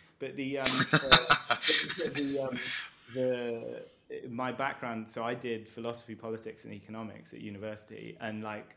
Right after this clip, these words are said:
Speaker 1: um, the, there was a big thing in philosophy that I think a lot of people found it more comforting to try and answer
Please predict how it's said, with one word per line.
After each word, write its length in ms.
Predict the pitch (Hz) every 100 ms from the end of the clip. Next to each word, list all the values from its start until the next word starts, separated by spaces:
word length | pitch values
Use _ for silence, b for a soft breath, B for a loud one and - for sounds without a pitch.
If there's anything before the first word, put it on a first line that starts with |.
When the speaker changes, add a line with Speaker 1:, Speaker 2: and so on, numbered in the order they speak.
| -
Speaker 1:
um, 360 | 107 107 107 107 b b b _ 110
the, 360 | 110 107 107 - -
there 100 | 117
was 160 | 117 113
a 80 |
big 300 | 104 143 123
thing 300 | - 127 113
in 120 | 104 101
philosophy 720 | - 117 131 127 104 101 98
that 280 | 101 107 - - b b b
I 60 | 107
think 240 | 127 123
a 40 |
lot 200 | 117 123
of 120 | 131 -
people 320 | 120 117 110
found 380 | - 117 113 110
it 160 | 107
more 340 | 110 120 123 120
comforting 680 | - 117 - 113 107 95 95
to 140 | -
try 400 | 101 117 104 101
and 200 | 101 101 101 b b -
answer 500 | 110 110 110 - 104